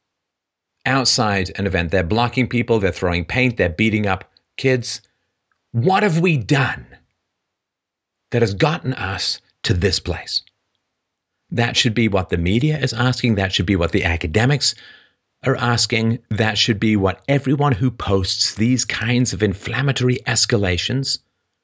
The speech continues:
"They're Nazis, he's literally Hitler," all the pe-, you've all contributed to this. You've all put your stick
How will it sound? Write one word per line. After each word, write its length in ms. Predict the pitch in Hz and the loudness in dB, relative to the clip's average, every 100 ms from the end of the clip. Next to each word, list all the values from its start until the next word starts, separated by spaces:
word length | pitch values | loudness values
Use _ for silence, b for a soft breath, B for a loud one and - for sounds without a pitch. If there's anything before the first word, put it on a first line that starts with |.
| _ _ - | _ _ -6
"They're 180 | 202 | -4
Nazis, 540 | 202 208 196 - 196 147 | 0 0 0 0 0 0
he's 180 | 196 143 | 0 0
literally 440 | 226 - 247 202 | -2 0 0 0
Hitler," 440 | 180 220 214 185 220 | 0 0 0 0 -2
all 260 | 170 190 | -2 0
the 80 | 208 | 0
pe-, 160 | - 202 | 0 0
you've 200 | 180 175 - | 0 -2 0
all 280 | 240 285 269 | 0 2 2
contributed 640 | 247 - 185 135 - - b b b b - | 0 0 0 0 -4 -12 b b b b -4
to 100 | 123 | -2
this. 240 | 107 - | -2 -2
You've 240 | 131 127 - | 0 0 0
all 340 | 165 185 196 180 | 0 2 2 0
put 420 | - 147 127 - b b b b _ _ _ _ _ _ _ - | -2 -2 -2 -4 b b b b _ _ _ _ _ _ _ -10
your 640 | 107 123 165 165 160 135 | -4 0 2 2 0 -4
stick 640 | - - - - 208 - | -4 -2 0 0 -2 -4